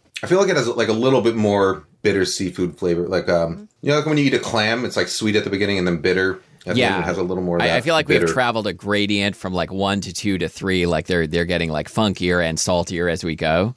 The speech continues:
Speaker 2: Mm-hmm.
Speaker 3: Let's see if that trend continues.
Speaker 2: Oh, whoa! Number four smells so different.
Speaker 3: The trend didn't continue. This one is
Speaker 1: Yeah.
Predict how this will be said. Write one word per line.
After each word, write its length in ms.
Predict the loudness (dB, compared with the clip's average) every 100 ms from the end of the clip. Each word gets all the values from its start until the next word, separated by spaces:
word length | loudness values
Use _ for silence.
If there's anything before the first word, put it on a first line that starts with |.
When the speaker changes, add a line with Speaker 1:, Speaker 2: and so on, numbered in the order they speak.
| _ -20
Speaker 2:
Mm-hmm. 460 | -20 -18 -16 -14 -16 -8
Speaker 3:
Let's 240 | -4 -2
see 120 | 0
if 100 | 0
that 140 | 0 -4
trend 380 | -2 0 0 0
continues. 760 | -2 0 2 2 -2 -8 -14 _
Speaker 2:
Oh, 380 | -8 -6 -6 -8 -2
whoa! 360 | 0 2 0 -2
Number 240 | -4 -4
four 460 | -2 0 4 2 0 -8
smells 480 | -6 -2 0 -2 -8
so 420 | -12 -8 0 2 2
different. 460 | -2 -6 -16 -8
Speaker 3:
The 180 | 0 0
trend 340 | 2 2 2 2
didn't 240 | 0 0
continue. 420 | -2 -2 0 0
This 180 | 0 2
one 100 | 2
is 100 | 4
Speaker 1:
Yeah. 120 | 4